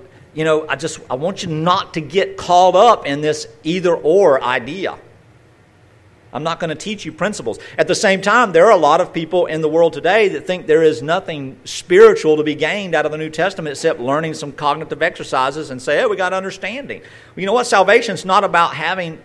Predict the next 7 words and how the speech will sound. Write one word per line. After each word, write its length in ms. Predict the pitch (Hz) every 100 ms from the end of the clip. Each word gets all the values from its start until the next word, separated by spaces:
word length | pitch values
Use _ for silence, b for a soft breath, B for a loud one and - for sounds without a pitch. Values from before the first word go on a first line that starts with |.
| -
the 60 | 131
brain 400 | 131 139 208 190
knowledge 380 | 127 127 143
of 100 | 135
understanding 800 | 127 147 156 151 139 151 160 151 - _ b b b b -
the 80 | 170
literature. 520 | 202 220 147 -